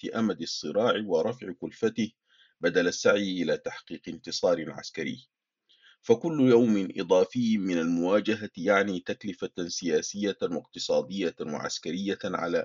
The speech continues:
أمريكا وحلفائها، وقد يمنح إيران فرصة أكبر لإعادة ترتيب أوراقها، وهنا يتحول عامل الزمن إلى سلاح بحد ذاته. أمريكا تراهن على أن استمرار الضغط العسكري والاقتصادي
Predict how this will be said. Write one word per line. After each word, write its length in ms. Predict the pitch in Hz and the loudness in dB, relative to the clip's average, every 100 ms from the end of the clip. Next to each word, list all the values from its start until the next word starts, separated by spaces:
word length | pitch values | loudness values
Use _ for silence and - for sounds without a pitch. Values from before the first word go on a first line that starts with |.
| 90 | -4
أمريكا 520 | 82 95 107 - 85 | -6 -2 -2 -2 -2
وحلفائها، 960 | 76 - 85 82 - 87 73 - - - _ _ - _ - | -2 -4 -2 -2 2 2 2 -8 -14 -14 _ _ -20 _ 0
وقد 320 | 120 - - | 0 2 0
يمنح 400 | 92 110 107 95 104 67 | 2 2 2 0 -4 -4
إيران 380 | 85 90 101 98 | 0 2 2 0
فرصة 360 | - - 101 - - - | -4 -4 -4 -6 -8 -8
أكبر 460 | - - 92 95 - _ _ - | -14 -2 0 0 -4 _ _ -6
لإعادة 640 | 85 85 82 98 87 82 - 87 | 0 2 6 6 4 -2 -8 -6
ترتيب 460 | 95 - - 92 80 | -6 -6 -8 -8 -4
أوراقها، 840 | 78 78 87 87 - 90 - - _ _ _ _ _ - | -4 0 4 2 0 -12 -12 -14 _ _ _ _ _ -6
وهنا 380 | 90 139 131 107 | 0 2 4 4
يتحول 680 | 90 - - 120 107 92 | 2 -2 -2 0 0 0
عامل 320 | - 85 82 | -2 -2 -4
الزمن 460 | 80 78 98 101 98 | -6 -2 0 0 0
إلى 320 | 92 90 82 | -4 -2 -2
سلاح 520 | - 87 82 85 - | -2 -4 -2 -2 -2
بحد 500 | 87 87 - 90 73 | -14 -12 -12 -14 -10
ذاته. 440 | 127 - - - 90 _ _ _ _ _ _ _ _ _ _ _ _ - | -10 -8 -10 -12 -20 _ _ _ _ _ _ _ _ _ _ _ _ -2
أمريكا 360 | 110 151 - 165 | 2 4 10 10
تراهن 460 | 139 135 143 147 | 10 4 4 2
على 340 | 131 107 104 85 | 4 8 8 6
أن 120 | 95 | 4
استمرار 500 | - - 95 95 92 | -4 -4 0 2 2
الضغط 380 | 90 123 127 - | 6 4 4 0
العسكري 640 | 85 85 - 98 113 87 | -2 -2 -4 -2 -2 -2
والاقتصادي 920 | 80 - - 95 - 92 113 139 131 | -2 -6 -8 -8 0 2 4 0 0